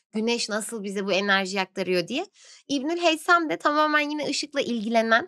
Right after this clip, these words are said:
o dönemki Müslüman bilim insanlarından. Bakın burada en önemli olan ne biliyor musun? Bizim için Batlamyus'un astronomiyle ilgili çalışmalarını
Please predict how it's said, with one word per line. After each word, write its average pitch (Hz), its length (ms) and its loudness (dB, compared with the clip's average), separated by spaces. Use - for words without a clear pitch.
o 233 100 -2
dönemki 247 520 0
Müslüman 262 420 -2
bilim 247 180 -2
insanlarından. 180 880 0
Bakın 285 340 -2
burada 359 240 2
en 349 220 4
önemli 320 360 4
olan 311 260 2
ne 320 80 -4
biliyor 370 180 -2
musun? 214 460 0
Bizim 294 300 4
için 311 440 2
Batlamyus'un 320 800 4
astronomiyle 311 600 0
ilgili 262 300 -8
çalışmalarını 277 760 -6